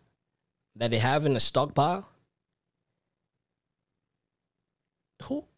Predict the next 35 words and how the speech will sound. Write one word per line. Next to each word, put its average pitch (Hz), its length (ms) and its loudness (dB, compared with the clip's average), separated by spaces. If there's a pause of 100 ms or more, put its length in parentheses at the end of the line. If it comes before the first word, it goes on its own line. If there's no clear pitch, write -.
who's 180 320 0
really 196 200 4
wearing 143 360 4
them? 90 180 -6 (800)
You 180 80 -6
look 226 140 2
at 190 80 4
the 135 60 4
football 185 420 4
game, 160 120 6
you 143 60 6
look 165 140 6
at 131 60 6
the - 120 0
N 196 140 4
F 151 120 0
L, - 240 -2 (800)
you 95 80 -8
look 151 140 4
at 131 120 4
Major 156 320 2
League 151 200 2
Baseball, 117 440 2
you 117 60 2
look 135 160 2
at 117 260 0 (680)
the - 120 -14
N 165 200 4
B 131 180 8
A, 85 260 -2 (840)
you 117 60 0
look 139 100 2
at 143 80 6
the 113 160 2
arenas. 117 540 0